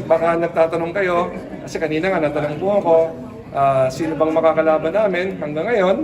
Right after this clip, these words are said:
hindi pa namin alam. Ngunit kung meron man, ito po ang gusto kong sabihin sa inyo. Kumpiyansa po ako na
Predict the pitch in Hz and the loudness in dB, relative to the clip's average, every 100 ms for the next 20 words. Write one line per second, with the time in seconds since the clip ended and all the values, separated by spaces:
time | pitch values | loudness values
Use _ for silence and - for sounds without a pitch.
0 | 311 - - - - 170 175 175 165 160 | -6 -14 -18 -18 -16 -10 -6 -2 0 0
1 | 156 135 135 131 127 127 - 180 185 185 | -2 0 2 2 -2 -10 -10 -6 -2 -2
2 | 185 - 180 196 247 262 247 233 180 131 | -4 -6 -2 0 0 0 0 2 2 0
3 | 131 135 131 - 143 - 190 202 180 170 | -12 -12 -10 -10 -10 -8 -4 -2 -2 -4
4 | 185 170 - 151 143 135 127 120 107 101 | -6 -4 -4 -4 -6 -6 -8 -8 -10 -12
5 | - - - - 226 - 135 135 139 143 | -16 -20 -18 -14 -12 -12 -12 -12 -12 -10
6 | 139 180 190 185 - 185 160 160 175 170 | -4 -2 -2 -2 -4 -2 -2 2 2 4
7 | 165 147 135 135 131 135 | 2 0 -10 -12 -6 -4